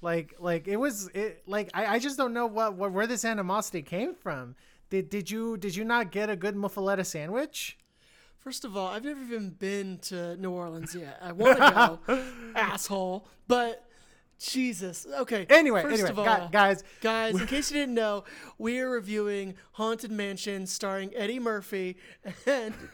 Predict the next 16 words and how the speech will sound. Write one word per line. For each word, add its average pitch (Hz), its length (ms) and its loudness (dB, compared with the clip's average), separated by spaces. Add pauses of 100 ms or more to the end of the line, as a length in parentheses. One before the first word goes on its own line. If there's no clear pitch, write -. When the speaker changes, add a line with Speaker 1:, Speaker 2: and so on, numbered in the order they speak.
Speaker 2:
sorry, 165 200 -16 (120)
no, 110 60 -20 (160)
that's - 240 -18
mean. 233 200 -20 (360)
Speaker 1:
And 160 160 -2
Terrence 202 420 6
Stamp. 160 500 -2 (800)
Speaker 2:
I 269 160 4
look, 403 260 -4
first 285 280 -2
of 233 100 -4
all, 196 280 -2 (200)
first 240 220 -4
of 220 80 -6
all, 190 200 -4 (420)
the 254 140 -2